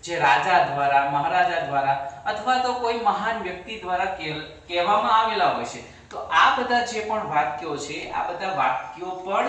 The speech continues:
કયા કાળમાં હોય છે? હંમેશા સાદા વર્તમાન કાળમાં જ હોય છે. આપણે ઘણી બધી કહેવતો હિન્દીમાં અને ગુજરાતીમાં ભણીએ છીએ. ઓકે,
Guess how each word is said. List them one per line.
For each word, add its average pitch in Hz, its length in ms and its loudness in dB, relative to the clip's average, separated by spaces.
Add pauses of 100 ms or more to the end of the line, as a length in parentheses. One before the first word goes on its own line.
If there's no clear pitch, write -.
(120)
કયા 208 320 2
કાળમાં 202 540 0
હોય 190 160 -4
છે? 190 140 -6
હંમેશા 196 760 0 (100)
સાદા 147 600 2 (240)
વર્તમાન 151 640 -2
કાળમાં - 520 4
જ - 40 2 (260)
હોય - 180 -2
છે. - 180 -10 (560)
આપણે 143 220 -4
ઘણી 156 240 -8
બધી 160 460 -10 (220)
કહેવતો 156 520 -6
હિન્દીમાં 156 480 -4
અને 147 80 -4
ગુજરાતીમાં 139 840 -4 (240)
ભણીએ 165 360 0
છીએ. - 320 -8 (200)
ઓકે, - 440 -12